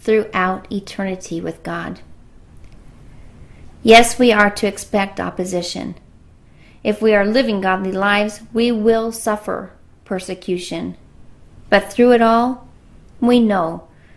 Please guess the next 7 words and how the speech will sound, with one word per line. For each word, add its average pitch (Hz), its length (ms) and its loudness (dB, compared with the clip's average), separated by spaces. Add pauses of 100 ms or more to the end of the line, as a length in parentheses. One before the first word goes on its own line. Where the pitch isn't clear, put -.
(240)
that 220 200 0
Jesus 277 360 -2
Christ 185 520 -4
has 190 480 -6
the 185 100 -4
final 185 300 -4
power 185 600 -4